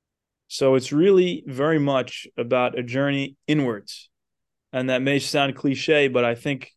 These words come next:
we're trained in today's day and age to constantly be looking outwards, to constantly be looking for stimulation. But when we do this inner journey to the self, we really start to see what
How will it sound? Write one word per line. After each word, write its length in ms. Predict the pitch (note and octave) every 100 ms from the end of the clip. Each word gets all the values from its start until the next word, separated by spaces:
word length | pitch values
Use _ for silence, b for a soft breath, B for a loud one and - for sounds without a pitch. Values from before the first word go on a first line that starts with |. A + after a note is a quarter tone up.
| -
we're 160 | C3
trained 720 | B2 - - G3 G3 F3+ F3 - _ _ _ _
in 120 | - B2+
today's 340 | D3+ D#3+ C#3
day 160 | C#3+ C#3+
and 80 |
age 300 | C#3 C#3 C3
to 100 | -
constantly 560 | B2 - C#3+ C#3+ C#3+ C3+
be 160 | C3 B2+
looking 380 | C3+ B2+ C3+ A#2
outwards, 640 | C3 C3+ C3+ C3 B2+ - - _ _ _
to 80 | -
constantly 520 | - D3 C#3 C#3+ C3+
be 140 | C3
looking 300 | C3 C#3 C#3
for 160 | B2 B2+
stimulation. 840 | B2 D#3 D3+ C#3+ C#3 D3 C#3+ A2 - _ _ _ _ _ _
But 360 | A#2 B2 A#2+ - _ _ -
when 240 | C3 B2+
we 100 | B2+
do 340 | B2 D#3 D#3+
this 300 | D3+ C#3 - -
inner 240 | - F#3+ F3
journey 580 | C#3 D#3 D#3+ C3 G#2+ A2 _
to 120 | - D3+
the 80 |
self, 560 | C#3+ - D3 A2 - - _ _ _ _ _ _ -
we 180 | B2+ C3
really 300 | C#3+ E3 D3
start 320 | - C#3 C3+
to 80 | B2
see 320 | - C3+ B2+
what 320 | A#2+ B2 A#2+